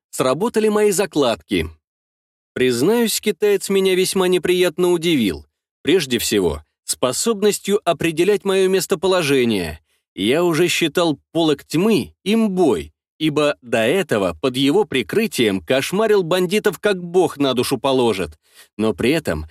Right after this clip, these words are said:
наша схватка показала, что обычному энергету тяжеловато сражаться с обладателем аспекта. Да, по идее, китаец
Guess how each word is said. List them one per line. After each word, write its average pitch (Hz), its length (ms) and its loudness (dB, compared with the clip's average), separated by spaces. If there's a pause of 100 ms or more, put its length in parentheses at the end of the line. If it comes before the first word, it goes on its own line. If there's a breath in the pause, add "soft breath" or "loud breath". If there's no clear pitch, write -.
(220 soft breath)
наша 156 360 0
схватка 165 520 -2
показала, 147 540 0
что - 320 -2
обычному 120 680 0
энергету 117 640 0 (300 soft breath)
тяжеловато 220 680 0
сражаться 135 560 -2
с - 100 -2
обладателем 180 640 0
аспекта. 104 680 -2 (380)
Да, 196 240 0
по 131 220 0
идее, 127 260 0
китаец 240 600 -2